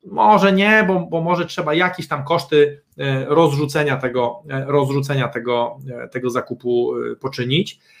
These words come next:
E, natomiast, e, powiem wam, że, że, że koniec końców tam do porozumienia nie doszło, ponieważ firmy się nie łączyły, tylko próbowały zrobić sojusz.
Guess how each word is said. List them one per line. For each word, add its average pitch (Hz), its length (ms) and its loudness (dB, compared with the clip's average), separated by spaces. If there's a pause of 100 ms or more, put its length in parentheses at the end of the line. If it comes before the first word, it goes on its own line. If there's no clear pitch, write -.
(220)
E, 135 220 -2
natomiast, 196 560 0
e, 160 340 2
powiem 180 220 -2
wam, 170 140 -4
że, 165 100 -6 (400)
że, - 180 -8
że 147 140 0
koniec 190 460 -2
końców 190 380 -2
tam 165 120 0
do 165 100 2
porozumienia 165 580 2
nie 240 160 4
doszło, 170 640 2 (340)
ponieważ 208 560 2
firmy 165 220 0
się 147 140 -4
nie 165 120 0
łączyły, 160 760 4
tylko 160 160 -8
próbowały 156 360 -2
zrobić 147 280 -6
sojusz. 120 400 -4